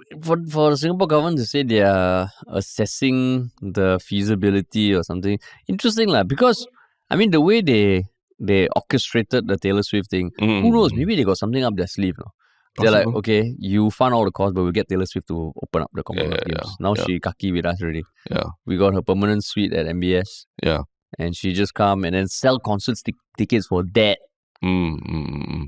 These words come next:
Speaker 1: You, you, uh, you never know, man.
Speaker 2: Never know, never know. But I would say this one is like, there's political baggage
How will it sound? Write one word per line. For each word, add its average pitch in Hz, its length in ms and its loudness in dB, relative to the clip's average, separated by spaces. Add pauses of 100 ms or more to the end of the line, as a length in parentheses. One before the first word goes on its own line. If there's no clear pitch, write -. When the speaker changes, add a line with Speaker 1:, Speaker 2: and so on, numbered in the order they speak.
Speaker 1:
You, 113 320 -2
you, 113 520 -4
uh, 98 100 -4 (340)
you 113 160 4
never 131 220 2
know, 147 180 2
man. 95 220 0 (680)
Speaker 2:
Never 95 240 2
know, 92 280 2
never 76 200 -4
know. 78 240 -4
But 127 180 2
I 127 60 4
would 139 160 2
say 165 240 2 (240)
this 107 260 -2
one 127 460 0
is 82 220 -4
like, 76 240 0 (720)
there's - 280 -2 (180)
political 87 400 0
baggage 82 600 -2